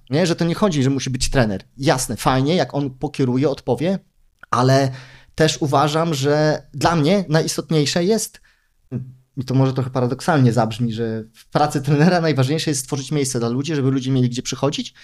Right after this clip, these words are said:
i mogli się rozwijać, bo rozwój ludzi jest trudny. W sensie, jak prowadzisz trening, nie? I mówisz,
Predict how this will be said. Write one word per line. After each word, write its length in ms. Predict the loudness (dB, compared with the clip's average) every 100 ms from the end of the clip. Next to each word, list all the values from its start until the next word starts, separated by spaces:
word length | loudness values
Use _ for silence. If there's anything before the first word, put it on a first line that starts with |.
| -6
i 60 | 0
mogli 240 | 2 2
się 120 | 0 2
rozwijać, 460 | 2 2 -2 -2
bo 260 | 0 0 -2 -10 _ _ _ -2
rozwój 400 | 0 0 0 0
ludzi 340 | 0 0 0
jest 380 | 0 0 -4 _
trudny. 380 | 2 2 2 -4 -10 _
W 60 | -6
sensie, 400 | -2 0 0 -2 -12 -20 _ _
jak 160 | -4 -2
prowadzisz 380 | 0 0 0
trening, 340 | -2 -2 -2 -2
nie? 220 | -2 -2 0
I 100 | 0
mówisz, 440 | 2 0 -2 -6